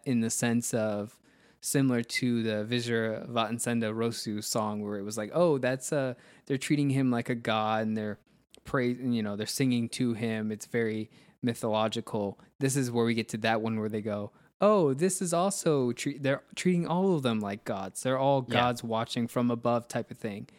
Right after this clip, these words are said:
Speaker 1: But this is the one, this is the more memorable part where from now on throughout the film, you're gonna go,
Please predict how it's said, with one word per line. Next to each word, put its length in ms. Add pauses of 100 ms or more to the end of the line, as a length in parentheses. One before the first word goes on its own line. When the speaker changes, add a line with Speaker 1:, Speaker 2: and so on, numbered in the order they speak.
(360)
Speaker 1:
But 160
this 240
is 120
the 100
one, 400
this 220
is 140
the 140
more 400
memorable 480
part 300
where 160
from 200
now 260
on 240
throughout 260
the 60
film, 300
you're 100
gonna 160
go, 300